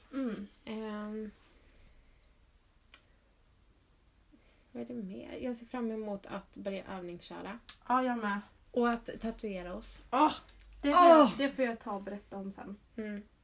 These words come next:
Speaker 1: Ta-, just tatueringsplaner och sånt.
Speaker 2: Ja.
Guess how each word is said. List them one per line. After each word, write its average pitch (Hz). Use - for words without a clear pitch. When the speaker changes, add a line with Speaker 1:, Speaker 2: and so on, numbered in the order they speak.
Speaker 1:
Ta-, -
just 202
tatueringsplaner 202
och 220
sånt. 220
Speaker 2:
Ja. 208